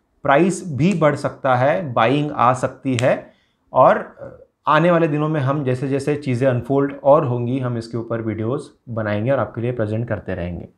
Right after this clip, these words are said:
तो आपको ये विश्लेषण पसंद आया होगा फ्रेंड्स, तो लाइक ज़रूर करिएगा वीडियो को, शेयर करिएगा सारे सोशल मीडिया प्लेटफॉर्म्स के ऊपर में। जो भी आपके ग्रुप्स होंगे ट्रेडिंग और स्टॉक मार्केट से रिलेटेड, जैसे WhatsApp, Telegram,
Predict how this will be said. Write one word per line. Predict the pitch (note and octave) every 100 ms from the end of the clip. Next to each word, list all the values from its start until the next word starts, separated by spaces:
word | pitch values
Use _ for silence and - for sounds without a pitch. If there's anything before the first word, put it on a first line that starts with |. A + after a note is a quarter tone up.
| _ _ _ - _ _ _ -
तो | D3
आपको | E3 C#3+ - G3
ये |
विश्लेषण | F3+ E3 F3 F3 F3+
पसंद | - E3+
आया | E3 D#3+
होगा | E3 E3
फ्रेंड्स, | E3 D3+ D3+
तो | - E3+ F#3+
लाइक | B2+ B2 C#3
ज़रूर | D3+ D#3
करिएगा | D#3 D3 D3
वीडियो | C#3+ C#3+ C#3+
को, | C#3+ F#3 A3
शेयर | - C3 C3
करिएगा | C#3 C3 C3+ C3 C#3
सारे | D3+ - B2 C3 C#3+
सोशल | - B2 C3+
मीडिया | B2+ B2 B2+
प्लेटफॉर्म्स | B2+ A2+ - A#2+ A#2
के | C3+
ऊपर | A#2+ B2
में। | A#2 C3 G3 - _ _ _ _
जो | A#2 D3+
भी | D3
आपके | E3+ D3 - D3+ D#3
ग्रुप्स | C#3+ A#2 D3 D3 D3
होंगे | C#3+ D3
ट्रेडिंग | D3 B2 B2 C3 D3
और | B2+
स्टॉक | - A#2+ B2
मार्केट | B2 B2+ B2
से | C3+
रिलेटेड, | A#2+ B2 B2 D3 D3 D3 _ _ _
जैसे | - A#2
WhatsApp, | A#2 A#2+ - C3 B2+ - _ _ B2
Telegram, | A#2+ A#2+ A#2+ A#2+ A#2+